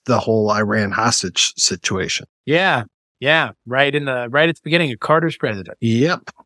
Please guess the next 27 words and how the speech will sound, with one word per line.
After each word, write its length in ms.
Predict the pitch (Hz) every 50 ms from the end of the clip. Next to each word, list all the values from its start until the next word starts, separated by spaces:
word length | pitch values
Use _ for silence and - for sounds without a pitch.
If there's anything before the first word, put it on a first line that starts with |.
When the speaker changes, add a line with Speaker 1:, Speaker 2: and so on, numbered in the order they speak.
| _ -
Speaker 1:
And 220 | 113 110 104 101
they 100 | 104 104 101 - -
ha-, 220 | - - 120 117 104
this 340 | 123 131 127 - - - -
was 240 | 131 127 123 - -
after 480 | 123 120 - 139 - - 151 135 135
the, 680 | 131 120 123 120 117 117 117 113 113 113 110 110 110 - - _
uh, 380 | - 110 107 104 101 104 104 95 -
October 500 | 92 - - - - - 139 127 120 127
surprise 960 | - - - - - - 143 127 117 98 90 90 98 120 131 - - - - - - _ _ _ _
where 100 | - 107
they 100 | 98 98
tried 380 | 101 - - 113 107 104 101 -
to 480 | - - 110 104 98 98 98 98 98 95 95 - - _
rescue 440 | 123 127 139 143 - - - 117 110
the 120 | 98 104 95
hostages, 720 | - 98 98 92 - - - 90 - 95 92 95 95 -
which 160 | - 98 - -
was 160 | 98 95 -
an 160 | 95 95 92 - _ _ _
unmitigated 800 | - 123 131 123 113 110 110 107 104 85 104 101 95 101 95 90
disaster. 720 | - 101 95 - 98 92 90 87 - - 95 95 98 95 - _ _ _ _ _ _ -
And 140 | 113 110
this 180 | 117 131 127 -
is 100 | 127 104
before, 1160 | - 113 107 - - - - - - 208 214 214 208 202 190 190 190 185 185 185 - - -
um, 580 | 143 147 147 147 147 143 143 143 139 139 135